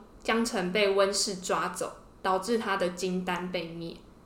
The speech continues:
金丹这个东西就是修仙的时候的一个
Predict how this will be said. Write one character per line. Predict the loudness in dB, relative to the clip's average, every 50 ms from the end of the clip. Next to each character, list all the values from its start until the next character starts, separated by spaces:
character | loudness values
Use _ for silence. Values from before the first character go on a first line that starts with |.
| -20 -20 -20 -20 -20 -20 -18 -8
金 | -4 -2 -2 0 4
丹 | 4 4 4 4
这 | 4 4
个 | 4 4 4
东 | 2 0 0 -2
西 | -2 -4 -4 -2
就 | -2 -4
是 | -2 0 0 0 2 0
修 | 0 0 2 2 4 4
仙 | 2 4 2 2 2 2 0
的 | 0 0 -2
时 | -2 -6 -8
候 | -6 -4 -6 -4
的 | -2 -4 -6
一 | -6
个 | -6 -6 -6 -6 -6